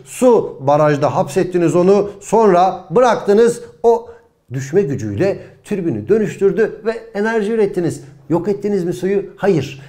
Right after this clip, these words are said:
Ya da atıklar gibi şeyler alternatif enerji kaynaklarıdır. Taş kömürü, petrol, lignit gibi, doğalgaz gibi şeyler ise fosil yakıtlar,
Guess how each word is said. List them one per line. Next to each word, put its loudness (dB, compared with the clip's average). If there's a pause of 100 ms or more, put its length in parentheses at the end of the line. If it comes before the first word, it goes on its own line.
Ya -2
da 4
atıklar -2 (300)
gibi -4
şeyler 0 (200)
alternatif -8
enerji -6
kaynaklarıdır. -14 (480)
Taş -8
kömürü, -8 (220)
petrol, -6 (320)
lignit -4
gibi, -2
doğalgaz 0
gibi -12
şeyler -4
ise -6 (320)
fosil -8
yakıtlar, -4